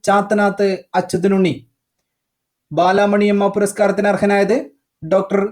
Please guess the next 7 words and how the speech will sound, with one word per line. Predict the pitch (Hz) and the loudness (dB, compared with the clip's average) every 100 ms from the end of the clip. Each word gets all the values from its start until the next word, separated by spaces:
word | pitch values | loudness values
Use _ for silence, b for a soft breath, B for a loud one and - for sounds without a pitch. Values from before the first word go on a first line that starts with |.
| - | -4
ചാത്തനാത്ത് | 196 196 196 202 196 196 190 185 - | 0 0 0 0 0 0 -2 -2 -4
അച്യുതനുണ്ണി. | 185 - 180 196 185 131 - _ _ _ _ _ _ _ _ _ _ _ _ _ _ _ _ - | -4 -2 0 2 2 -2 -8 _ _ _ _ _ _ _ _ _ _ _ _ _ _ _ _ -2
ആശാൻ | 214 254 262 262 | 2 2 2 0
സ്മാരക | - 247 233 214 214 - - - | 0 0 2 2 0 -2 -10 -2
കവിതാ | 220 208 240 254 | 0 0 0 0
പുരസ്കാരത്തിന് | 247 233 233 240 220 208 208 202 - - | 2 0 2 0 0 0 0 -2 -4 0
അർഹയായത് | 202 208 214 202 175 | 0 2 4 4 2